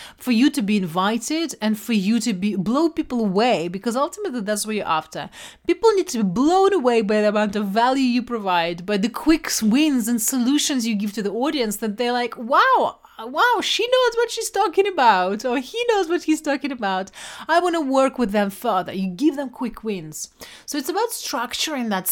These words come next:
signature presentation and really catering and pitching the podcast host, because you wanna get on the big ones.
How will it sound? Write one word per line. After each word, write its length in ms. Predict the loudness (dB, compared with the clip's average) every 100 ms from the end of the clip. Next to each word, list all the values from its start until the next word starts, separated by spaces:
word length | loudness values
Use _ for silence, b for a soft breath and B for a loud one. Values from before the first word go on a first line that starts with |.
| 0
signature 380 | 0 -4 -4 -6
presentation 800 | -4 -4 -4 -4 -4 -4 -6 -4
and 220 | -2 -2
really 280 | 0 0 -2
catering 640 | -4 -2 -2 -2 -4 -2
and 240 | -2 -4 -4
pitching 560 | -2 0 0 -2 -2 -4
the 60 |
podcast 540 | -6 -6 -6 -4 -6 -4
host, 440 | -4 -4 -4 -10
because 240 | -10 -6 -4
you 60 |
wanna 180 | -2 -2
get 160 | 0 0
on 100 | 0
the 60 |
big 240 | 0 -2 -2
ones. 420 | -8 -8 -12